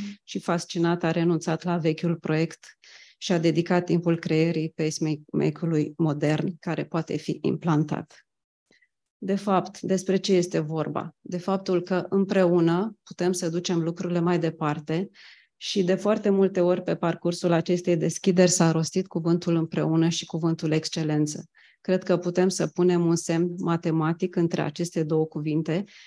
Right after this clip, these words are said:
și, de fapt, împreună este egal cu excelență. Pentru că împreună, fie că suntem medici,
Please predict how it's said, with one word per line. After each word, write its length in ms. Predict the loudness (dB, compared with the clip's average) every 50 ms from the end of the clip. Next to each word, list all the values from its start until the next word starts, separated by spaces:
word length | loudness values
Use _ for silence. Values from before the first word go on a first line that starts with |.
| -20 _
și, 180 | -12 -6 -2
de 80 | -2 -2
fapt, 300 | 0 0 -2 -2 -4 -4
împreună 840 | -2 0 0 2 2 4 4 4 4 4 4 4 4 2 2 -2 -4 -4
este 340 | -4 -4 -2 0 2 2
egal 440 | 2 2 2 2 2 2 2 0 -4 -6
cu 80 | -4 -2
excelență. 760 | -2 -2 -2 -4 -2 0 2 2 4 2 2 0 -2 -6 -10 -10 -16 -20 -20 -20 _ _
Pentru 300 | -2 0 0 2 0 0
că 100 | 0 2
împreună, 600 | 2 2 2 2 0 2 4 4 6 6 4 4
fie 220 | 2 0 0 -2 0
că 120 | 0 -2
suntem 540 | -4 -2 -2 -2 -2 0 2 2 2 2 0 -4 -16 _ _ _
medici, 640 | 0 4 6 6 6 6 4 2 0 -2 -6 -10 -10